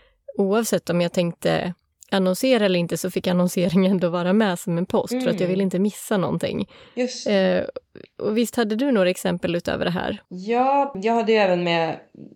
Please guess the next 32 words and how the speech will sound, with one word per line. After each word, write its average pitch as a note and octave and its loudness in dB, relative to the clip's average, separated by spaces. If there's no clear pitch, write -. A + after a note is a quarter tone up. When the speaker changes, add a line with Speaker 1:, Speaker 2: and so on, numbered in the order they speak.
Speaker 2:
omslagsdesignern F3+ -4
i G3 -8
kalkylen. F#3+ -6
Och G1+ -8
vi G3+ 0
hade G#3 0
ju G#3+ 2
ett F3+ -4
tidigare F3+ -2
omslagsavsnitt, - -6
nu-, F#3+ -4
nummer G3+ 0
fem G3+ -2
tror G3+ -6
jag D3+ -4
att - -16
det - -12
var, - -4
Speaker 1:
Mm. G#3 4
Speaker 2:
där F#3 2
vi F3 -2
pratar G3 2
om A#2 -4
vad F#2 0
det B2+ -2
kan D3 -10
kosta, F3 -2
eh, F#2+ -6
med D#3+ -6
omslagsdesign. - -6
Och, - -10
eh, E3 -4